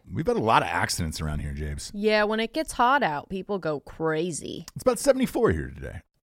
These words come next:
Speaker 2: Ooh.
Speaker 1: That's
Speaker 2: Scorcher.
Speaker 1: when people, yeah, people start to lose their
Speaker 2: Scorcher,
Speaker 1: sacks.
Speaker 2: and it's actually sixty-three, but go ahead.
Speaker 1: No, it's not sixty-three.
Speaker 2: Oh, yes.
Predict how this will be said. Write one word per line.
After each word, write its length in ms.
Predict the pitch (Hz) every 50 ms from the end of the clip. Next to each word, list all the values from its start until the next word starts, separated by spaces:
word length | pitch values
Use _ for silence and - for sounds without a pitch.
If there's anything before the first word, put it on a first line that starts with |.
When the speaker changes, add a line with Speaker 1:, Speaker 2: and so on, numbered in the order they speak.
| -
Speaker 2:
Ooh. 640 | 226 240 240 220 208 180 160 143 120 - - - - - - - - - - - - _ _
Speaker 1:
That's 220 | - 120 98 101 -
Speaker 2:
Scorcher. 140 | - 160 160
Speaker 1:
when 80 | 180 147
people, 480 | 143 139 - - 135 131 127 123 113
yeah, 280 | 107 120 120 120 120 104
people 260 | - - 117 101 113 107
start 160 | - 120 110
to 80 | - 110
lose 180 | 113 120 113
their 100 | 104 104
Speaker 2:
Scorcher, 400 | 101 - 277 269 - 151 151 214
Speaker 1:
sacks. 120 | 180 160 -
Speaker 2:
and 100 | 214 220
it's 140 | 214 -
actually 400 | 247 254 262 - - 247 202 175
sixty-three, 1000 | 165 - - - - 226 214 - - 185 165 - - 170 170 165 143 107 85 87 - -
but 200 | - 196 165 - - - - - -
go 160 | - 226 208
ahead. 320 | 170 165 147 - - - - - - - - - -
Speaker 1:
No, 380 | - 104 117 127 135 139 127 117
it's 140 | 113 - -
not 120 | 120 110 -
sixty-three. 340 | - 95 - 90 82 - 208
Speaker 2:
Oh, 80 | 202 196
yes. 480 | 156 156 156 151 135 - - - -